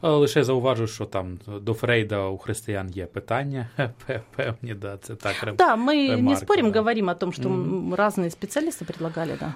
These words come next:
Speaker 1: А,
Speaker 2: что
Speaker 1: да,
Speaker 2: своє.
Speaker 1: а що, що стосується от, ем, е, от цих, е, цих дитячих криз, взагалі, якщо, якщо взяти, вони, е, це, е, ця криза, це взагалі, е, нормальне психологічне явище?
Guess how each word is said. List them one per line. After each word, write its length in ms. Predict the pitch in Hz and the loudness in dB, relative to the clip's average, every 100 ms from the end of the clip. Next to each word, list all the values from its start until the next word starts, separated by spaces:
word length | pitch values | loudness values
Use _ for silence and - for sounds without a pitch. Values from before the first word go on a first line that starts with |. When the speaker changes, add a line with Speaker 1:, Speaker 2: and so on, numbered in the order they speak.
| - | 2
Speaker 1:
А, 220 | 127 131 | 4 4
Speaker 2:
что 100 | 135 | 6
Speaker 1:
да, 120 | 143 | 4
Speaker 2:
своє. 140 | 147 160 | 6 6
Speaker 1:
а 400 | 151 151 151 143 | 8 6 4 2
що, 280 | - 160 | -2 -4
що 220 | 147 - 170 | -4 -4 -4
стосується 720 | - 170 190 185 170 - 170 | -2 0 4 4 4 4 4
от, 300 | 165 160 - | 4 0 2
ем, 540 | 151 147 139 135 131 127 | 4 4 0 0 0 0
е, 240 | 123 131 143 - | 0 -2 -4 -4
от 180 | 143 117 - - - - | -4 -4 -16 -16 -14 -8
цих, 340 | - 160 151 | 0 2 2
е, 160 | 160 139 | 0 -2
цих 300 | 117 147 127 | -2 -4 -4
дитячих 540 | 131 - 147 113 120 | -4 2 2 2 -4
криз, 400 | - 160 151 - | 0 2 2 -2
взагалі, 480 | 117 107 123 127 131 | -6 0 0 2 0
якщо, 440 | 110 - - 107 120 | 0 -2 -4 -2 -2
якщо 280 | 117 117 117 | -4 -4 -4
взяти, 320 | 110 101 110 | -2 -4 -2
вони, 440 | 110 135 170 185 170 160 165 160 | 0 2 2 0 -4 -14 -10 -4
е, 520 | 143 139 135 131 127 120 117 - - - 160 151 | 0 2 2 0 -2 -4 -8 -16 -20 -18 -14 -8
це, 240 | - 160 165 - - 139 | -2 -2 -2 -10 -12 -10
е, 40 | 131 | -8
ця 140 | - 151 | -6 -4
криза, 360 | 147 151 120 | 0 0 0
це 160 | 113 - | -2 -4
взагалі, 420 | 120 127 123 123 | -4 -4 -4 -2
е, 80 | 117 123 131 143 156 | -2 -4 -6 -8 -6
нормальне 880 | 135 135 147 147 208 302 226 160 | -2 0 2 4 4 4 2 2
психологічне 840 | 135 - 117 131 123 113 113 - 104 | -2 -8 -4 0 0 -2 -8 -8 -6
явище? 640 | 104 95 87 - - - | -4 -4 -8 -16 -18 -18